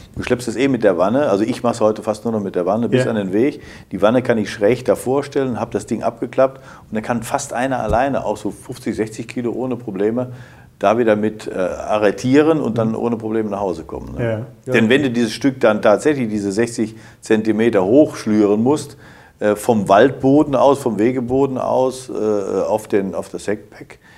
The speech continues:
Speaker 1: dann, äh, weißt du, was du getan hast,
Speaker 2: Ja.
Speaker 1: ne?
Speaker 2: Ich denke mal, die Firma hat dann nachgebessert mittlerweile mit dem Rad,
Speaker 1: Ja,
Speaker 2: oder?
Speaker 1: mit Sicherheit, ne?
Speaker 2: Wahrscheinlich.
Speaker 1: Ja.
Speaker 2: Ähm, der,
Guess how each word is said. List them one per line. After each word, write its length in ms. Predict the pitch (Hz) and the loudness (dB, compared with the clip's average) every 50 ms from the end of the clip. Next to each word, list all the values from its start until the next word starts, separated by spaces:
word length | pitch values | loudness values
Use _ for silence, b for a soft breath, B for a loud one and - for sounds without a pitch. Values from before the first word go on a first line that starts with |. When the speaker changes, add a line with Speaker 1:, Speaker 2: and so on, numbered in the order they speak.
| b b b b _ _ | b b b b _ _
Speaker 1:
dann, 380 | - 95 101 117 120 120 120 - | -4 -4 -2 -2 -4 -6 -6 -8
äh, 220 | - 104 104 101 | -8 -8 -6 -2
weißt 240 | 98 98 107 104 - | -2 -2 -2 -2 -4
du, 60 | 110 | -6
was 80 | 107 - | -8 -6
du 60 | - | -6
getan 340 | 113 110 - 104 92 73 67 - - | -8 -6 -6 -6 -6 -6 -8 -10 -6
hast, 80 | 123 | -6
Speaker 2:
Ja. 120 | 113 110 107 107 | -4 -4 -4 -6
Speaker 1:
ne? 60 | 127 - - - _ _ _ - | -8 -10 -14 -20 _ _ _ -12
Speaker 2:
Ich 120 | 131 123 - | -10 -6 -4
denke 180 | 143 139 143 | -2 -2 0
mal, 120 | 139 127 123 | 0 0 0
die 80 | 123 | 0
Firma 240 | 120 151 139 139 127 | 0 0 0 0 0
hat 100 | 117 120 | 0 -2
dann 80 | 120 120 | -2 -2
nachgebessert 540 | 127 135 131 - 117 104 104 - - 101 | -2 -2 -2 -4 -4 -6 -6 -6 -6 -8
mittlerweile 400 | 104 104 104 104 98 98 98 98 | -8 -8 -8 -8 -8 -8 -8 -8
mit 120 | 98 98 98 | -8 -8 -8
dem 100 | 104 101 | -8 -6
Rad, 180 | 101 101 131 | -6 -4 -2
Speaker 1:
Ja, 320 | 90 87 82 82 85 104 107 | 0 2 2 2 4 4 2
Speaker 2:
oder? 100 | 87 80 | 2 0
Speaker 1:
mit 80 | 71 | -4
Sicherheit, 320 | 71 - 71 65 64 62 55 | -6 -6 -6 -6 -6 -6 -8
ne? 60 | - | -8
Speaker 2:
Wahrscheinlich. 260 | 110 - 65 - 92 - - - - - | -8 -8 -8 -10 -10 -12 -16 -20 -20 -18
Speaker 1:
Ja. 80 | - B B B B B B B B B B _ _ _ | -18 B B B B B B B B B B _ _ _
Speaker 2:
Ähm, 600 | 156 135 123 123 123 123 120 120 120 120 117 117 123 - - - - - | -2 2 2 4 4 2 2 0 0 -2 -2 -4 -8 -12 -16 -20 -20 -18
der, 460 | 170 160 123 117 110 110 110 117 | -12 -6 -4 -2 -2 -2 -2 -4